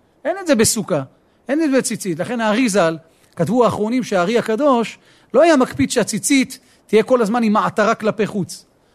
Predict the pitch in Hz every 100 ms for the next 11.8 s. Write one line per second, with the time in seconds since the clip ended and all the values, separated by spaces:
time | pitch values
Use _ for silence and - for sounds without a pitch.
0 | _ 190 320 339 294 214 226 214 294 143
1 | - _ _ - 196 196 226 - - 233
2 | 277 247 247 254 214 202 175 156 - _
3 | _ _ 190 196 277 247 214 247 202 208
4 | 240 247 _ _ _ _ _ _ _ _
5 | _ _ - 233 277 269 277 277 277 277
6 | 254 247 277 254 277 269 226 - _ _
7 | _ _ - 226 233 254 - 240 226 190
8 | - _ _ _ _ - _ _ _ 220
9 | 233 220 196 233 202 233 196 185 208 196
10 | 180 175 175 214 196 185 185 _ - -
11 | - 208 233 269 262 - 285 285